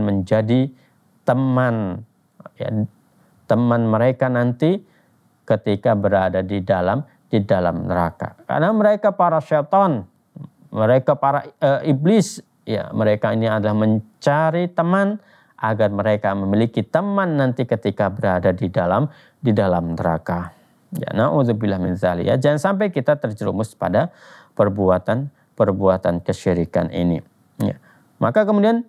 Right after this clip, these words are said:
kesyirikan itu ada kalanya terlihat jelas. Ya. Jadi kesyirikan yang dia lakukan ada kalanya se-,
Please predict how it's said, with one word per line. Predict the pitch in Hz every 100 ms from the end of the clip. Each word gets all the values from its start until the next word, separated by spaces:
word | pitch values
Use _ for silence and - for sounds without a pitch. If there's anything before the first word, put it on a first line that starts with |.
| -
kesyirikan | 196 190 277 269 233 226
itu | 165 247
ada | 214 214 233 226
kalanya | 214 208 240
terlihat | 220 233 226 233 160
jelas. | 202 240 165 - - _ _ _ _ _ _
Ya. | 90 - _ _ -
Jadi | 165 269
kesyirikan | 233 208 226 302 - 262
yang | 208 190 175
dia | 160
lakukan | 156 147 123 113 220 370 - - -
ada | - 151 120
kalanya | 127 117 104 170
se-, | 190 -